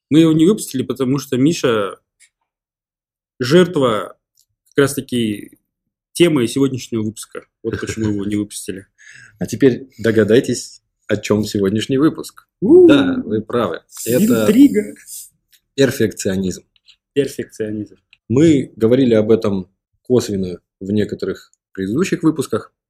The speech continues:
Speaker 2: а сегодня хотим все это разобрать в деталях. Начнем с того, что такое в принципе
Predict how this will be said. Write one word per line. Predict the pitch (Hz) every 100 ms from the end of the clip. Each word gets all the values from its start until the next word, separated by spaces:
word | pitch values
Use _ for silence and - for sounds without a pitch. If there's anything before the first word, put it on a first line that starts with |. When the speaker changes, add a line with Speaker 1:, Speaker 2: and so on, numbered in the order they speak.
| -
Speaker 2:
а |
сегодня | 85 98 123 113
хотим | 98 - 98
все | 85 92
это | 90 80
разобрать | 82 87 87 80
в | -
деталях. | 95 139 139 104 - _ -
Начнем | 104 180 185
с | -
того, | 131 160 139 -
что | - - 151
такое | 151 117 117
в | 98
принципе | - 117 117 - 73